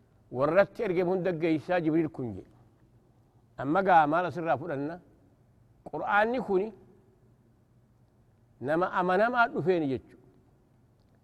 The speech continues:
Ammallee namni inni itti fidee barsiise nama amanamaa jechu, Muhammadul Amiin. Ka garteetiin ammallee gana-, gantummaa hin qabne.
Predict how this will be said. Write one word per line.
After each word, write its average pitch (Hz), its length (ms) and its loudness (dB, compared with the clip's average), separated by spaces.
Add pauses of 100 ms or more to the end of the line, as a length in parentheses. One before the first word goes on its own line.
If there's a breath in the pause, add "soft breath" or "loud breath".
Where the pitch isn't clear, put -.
(280)
Ammallee 208 540 0
namni 214 240 -2
inni 226 140 -4
itti 196 200 -6
fidee 190 280 2
barsiise 175 520 -4
nama 160 180 -4
amanamaa 190 440 2
jechu, 135 160 -10
Muhammadul 156 360 -6
Amiin. 170 340 0 (1300)
Ka 127 140 -8
garteetiin 185 600 -2
ammallee 185 720 -2 (1500)
gana-, 165 300 2
gantummaa 208 580 0
hin 190 80 0
qabne. 117 300 -8